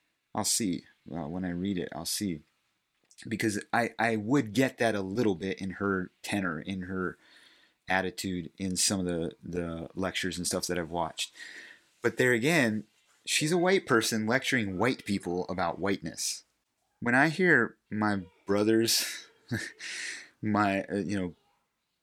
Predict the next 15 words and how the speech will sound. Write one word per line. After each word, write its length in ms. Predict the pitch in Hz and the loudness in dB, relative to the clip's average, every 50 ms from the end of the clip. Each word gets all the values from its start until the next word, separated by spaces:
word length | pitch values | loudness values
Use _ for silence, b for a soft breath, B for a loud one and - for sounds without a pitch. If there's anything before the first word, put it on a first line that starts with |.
| _ _ | _ _
men 280 | 104 101 110 110 113 110 | -2 0 2 2 2 2
and 140 | 98 92 | 0 0
women, 520 | 87 98 104 110 110 110 107 104 104 101 - _ - | 0 0 0 2 2 2 2 0 0 -2 -6 _ -6
uh, 220 | 85 90 85 82 - - _ _ _ _ _ _ - 98 87 80 - - _ 98 95 - - - - | -6 -4 -4 -4 -6 -10 _ _ _ _ _ _ -12 -10 -10 -10 -14 -10 _ -6 -6 -6 -8 -10 -8
from 180 | - 101 95 | -6 -4 -4
the 60 | 90 | -4
black 380 | 82 78 101 104 113 120 117 - | -2 -2 0 2 4 2 2 0
community 640 | - 123 123 120 120 120 113 113 113 113 113 113 104 | -4 -4 -4 -2 0 0 2 2 2 2 2 2 2
or, 340 | 90 85 85 82 80 78 - - | 2 0 -2 -4 -6 -8 -10 -12
or 260 | - 85 80 80 80 - _ _ _ _ _ _ _ _ _ _ _ _ _ _ _ _ _ _ _ _ _ _ _ _ _ _ _ _ _ _ _ | -12 -12 -10 -12 -12 -16 _ _ _ _ _ _ _ _ _ _ _ _ _ _ _ _ _ _ _ _ _ _ _ _ _ _ _ _ _ _ _
even 240 | - 92 95 92 90 | -8 -6 -4 -4 -4
some 340 | 85 - 90 87 90 87 82 | -4 -4 -4 -6 -6 -8 -8
of 80 | - - | -10 -10
my 280 | 82 85 80 82 82 82 | -8 -6 -6 -6 -6 -6
f-, 120 | 80 | -8